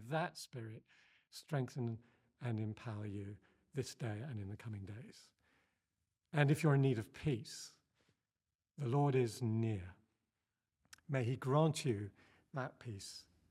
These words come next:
that we've heard about, that passes understanding, and that comes from the Prince of Peace, our King, who gave his life for you and walks with you moment by moment,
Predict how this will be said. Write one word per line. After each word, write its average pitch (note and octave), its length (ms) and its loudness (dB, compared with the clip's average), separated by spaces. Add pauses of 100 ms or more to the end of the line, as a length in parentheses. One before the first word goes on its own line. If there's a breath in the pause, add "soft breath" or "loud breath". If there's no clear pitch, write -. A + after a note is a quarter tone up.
that B2 160 -10
we've A#2+ 160 -6
heard A#2+ 200 -4
about, G#2 320 -8 (400 soft breath)
that A2+ 160 -10 (140)
passes D3 540 0
understanding, A2+ 680 -4 (680 soft breath)
and A#2 160 -4
that - 160 -8
comes D#3+ 680 -2
from D3 420 2 (160)
the C3 80 -6 (140)
Prince F3+ 460 -2
of D#3 160 -6
Peace, - 440 -12 (580 soft breath)
our A2 200 -6
King, A2 360 -2 (600 soft breath)
who B2+ 140 -2
gave D3 320 4
his A#2 200 0
life G#2 280 -4
for B2 60 -10
you G2 260 -12 (640 soft breath)
and A#2+ 220 0
walks E3 440 4
with C#3 180 -2
you C#3 340 -2 (1700)
moment D#3 440 4
by B2+ 160 -4
moment, A2 400 -6